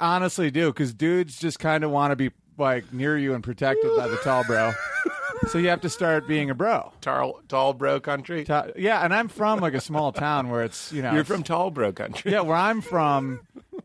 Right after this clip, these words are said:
Speaker 1: it's so funny. Like, out here, I'm this, like, dude bro. Where I'm from, I'm, like, really artsy.
Speaker 2: Uh-huh.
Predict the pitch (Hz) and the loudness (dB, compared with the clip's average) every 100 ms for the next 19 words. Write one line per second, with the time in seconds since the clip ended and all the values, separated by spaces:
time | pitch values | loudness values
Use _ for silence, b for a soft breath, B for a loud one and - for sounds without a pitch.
0 | _ 175 - 226 233 175 214 202 156 147 | _ -6 -2 0 0 0 0 2 0 2
1 | 175 180 175 175 143 135 - 135 104 143 | 0 2 2 2 0 -2 -2 -2 0 0
2 | 156 131 123 120 135 151 - 139 123 120 | 0 2 2 4 2 0 -2 -2 0 -2
3 | 120 120 120 113 117 131 127 120 127 127 | -2 -2 -2 -4 -6 -2 -2 -2 -2 -2
4 | 123 - - 127 120 120 117 107 _ _ | -4 -4 -4 -4 -2 -2 -4 -8 _ _
5 | 131 123 135 143 143 180 | -6 0 2 2 2 0